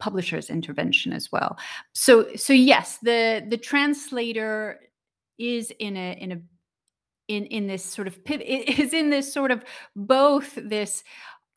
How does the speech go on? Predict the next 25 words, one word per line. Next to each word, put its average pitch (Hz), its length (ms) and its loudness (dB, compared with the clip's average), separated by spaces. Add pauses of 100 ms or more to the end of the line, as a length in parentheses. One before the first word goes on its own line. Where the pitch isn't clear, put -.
(120)
un-, 277 480 4 (180)
low 240 640 2
paying, 180 840 -6
um, 170 460 -8 (260)
terrible 196 560 0
working 185 440 -8
conditions, 175 880 -10 (360)
low 226 420 4
prestige 240 680 -2 (100)
position, 185 600 -6 (260)
but 254 160 -2 (140)
also 294 540 4
a 180 60 -2
position 175 720 -8
in 190 260 -8
which 208 260 -6
they 185 160 -4
do 240 260 -2
wield 170 360 -4
a 165 60 -6
lot 160 180 -4
of 156 140 -18
power. 165 340 -4
It, 196 100 -4
it, 214 180 -2